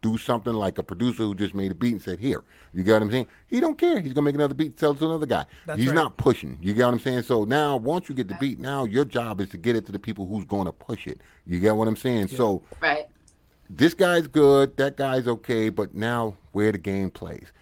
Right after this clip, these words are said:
Speaker 1: you know? And like I said, and I say it again, the D J's the key. Nobody's, everybody forgot the D J's the fucking key. Because if your song is banging in the strip club and in the nightclub, it's gonna hit the radio. I guarantee it.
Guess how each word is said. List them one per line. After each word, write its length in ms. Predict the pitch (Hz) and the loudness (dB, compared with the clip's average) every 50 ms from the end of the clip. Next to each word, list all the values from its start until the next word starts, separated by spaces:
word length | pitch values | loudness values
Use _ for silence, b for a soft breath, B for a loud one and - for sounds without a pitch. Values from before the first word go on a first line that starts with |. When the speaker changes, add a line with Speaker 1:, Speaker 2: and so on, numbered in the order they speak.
| b b b b - | b b b b -2
Speaker 1:
you 140 | 90 98 | 0 0
know? 220 | 92 85 82 87 - - | 2 0 -2 -4 -4 -4
And 380 | 110 104 98 95 87 80 73 - b b b b b - - | -2 -2 0 -2 -2 -4 -8 -14 b b b b b -10 -4
like 200 | 98 101 101 - | -4 -2 -2 0
I 120 | 107 113 110 | -2 -2 -2
said, 320 | - 123 117 110 110 107 - - | 2 4 4 4 4 4 0 -4
and 100 | 87 85 | -4 -4
I 100 | 80 - | -4 -6
say 220 | - - 113 110 | -6 -4 -2 0
it 60 | 104 | 0
again, 380 | 104 92 - 117 107 87 71 64 - _ _ _ | -2 -2 -2 0 0 0 -2 -6 -10 _ _ _
the 100 | - 82 | -10 -10
D 260 | 69 - - 208 214 208 | -8 -4 -2 -2 0 0
J's 380 | 175 208 208 202 196 185 - | 2 2 2 2 2 -2 -6
the 100 | - 156 | -12 -16
key. 460 | - _ - - - 110 82 71 64 b b b b b b - | -18 _ -18 -10 -8 -6 -6 -6 -10 b b b b b b -12
Nobody's, 600 | 76 78 87 104 110 113 123 120 120 123 113 - - _ - - | -4 0 2 2 4 4 2 2 0 -2 -4 -6 -10 _ -8 -6
everybody 380 | 107 107 113 107 117 113 120 117 | -4 -4 -4 -4 -4 -6 -6 -8
forgot 500 | - - 104 95 - 107 101 104 - - _ _ - | -8 -10 -12 -8 -6 -6 -6 -6 -10 -14 _ _ -6
the 80 | 101 | -6
D 260 | 82 - - 92 98 95 | -6 -4 -6 -6 -6 -6
J's 280 | - - 95 90 90 87 - _ | -6 -6 -8 -8 -8 -10 -14 _
the 100 | - - - _ _ | -16 -16 -16 _ _
fucking 380 | - - - _ _ - 90 - _ _ | -14 -14 -14 _ _ -20 -20 -20 _ _
key. 200 | - 165 139 - - b b b b b b b _ | -16 -16 -16 -16 -18 b b b b b b b _
Because 280 | 92 90 - 98 82 80 | -8 -4 -2 -2 -2 -2
if 140 | 78 76 | -4 -2
your 140 | 98 139 165 | 0 0 0
song 360 | 160 - - 135 147 156 147 143 | 0 0 0 0 2 2 2 0
is 100 | 131 95 | -2 -2
banging 400 | 76 - 123 147 147 147 139 139 | 0 0 2 2 2 2 2 2
in 100 | 143 147 | 0 0
the 80 | 143 | -2
strip 320 | 135 - - 143 151 139 - | -2 -4 -2 0 0 0 -2
club 320 | - - 135 139 143 131 | -2 0 0 0 0 0
and 100 | 131 127 | 0 0
in 140 | 139 143 135 | 0 0 0
the 60 | 135 | 0
nightclub, 680 | 135 139 147 147 123 - _ - 135 139 147 139 131 - - | 0 2 0 0 0 -4 _ -2 0 2 2 0 -2 -4 -10
it's 160 | 131 127 - | -12 -12 -8
gonna 240 | - 175 185 196 185 | -8 -6 -6 -4 -4
hit 220 | 170 185 190 - | -6 -6 -8 -8
the 80 | - 143 | -8 -8
radio. 420 | 175 180 196 - 113 110 110 104 - | -6 -6 -6 -8 -8 -10 -10 -10 -8
I 80 | - 87 | -10 -8
guarantee 840 | 90 101 117 143 151 156 147 - 165 - - 151 143 - 175 160 110 | -6 -6 -6 -6 -6 -8 -8 -8 -10 -10 -8 -12 -12 -8 -6 -6 -6
it. 100 | - | -6